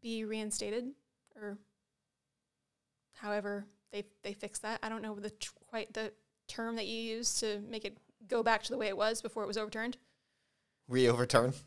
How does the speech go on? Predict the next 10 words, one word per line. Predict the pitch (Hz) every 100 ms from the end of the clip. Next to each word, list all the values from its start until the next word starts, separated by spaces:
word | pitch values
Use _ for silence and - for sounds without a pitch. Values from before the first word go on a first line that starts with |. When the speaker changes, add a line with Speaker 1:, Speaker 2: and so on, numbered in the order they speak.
| - - 311 311 359 -
Speaker 1:
<laughs> | - _ _ _ _ _ _ -
Reinstated, | 240 254 247 226 254 262 269 214
re-, | 240 247 233 - -
I | 226
don't | 196
know. | 190 - _ _ _ _ _ _ _ _ _ _ 226
Reevaluated | 254 226 240 262 269 262
and, | 220 214 220 - - - - - - - -
and, | 220 208 214 202
uh, | 202 196